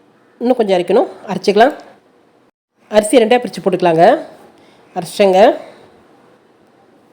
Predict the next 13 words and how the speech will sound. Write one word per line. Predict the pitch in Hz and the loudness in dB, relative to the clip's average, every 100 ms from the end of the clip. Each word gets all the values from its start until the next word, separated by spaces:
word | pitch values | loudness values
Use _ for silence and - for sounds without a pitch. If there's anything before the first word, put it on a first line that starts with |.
| _ _ _ _ _ _ _ _ - 202 | _ _ _ _ _ _ _ _ -4 2
மாவு | 208 196 | 2 2
எல்லாத்தையும் | 196 269 262 | 0 -4 -2
போட்டு | 196 180 | -2 -2
எடுத்துட்டேங்க. | - 165 156 214 381 - - _ _ - | -4 -2 2 2 0 -8 -20 _ _ -10
இந்த | 196 | -2
மாவு | 208 226 | 0 0
வந்து | 185 233 | 0 -2
அஞ்சு | 180 160 | -4 -4
மணி | 185 | -6
நேரம் | 196 | -4
புளிக்கணும், | 202 190 175 320 - - 170 | -4 2 2 2 -2 -16 -16
அப்படியே | 165 202 | -4 -2
வைக்கலாம். | 170 190 196 | 0 0 0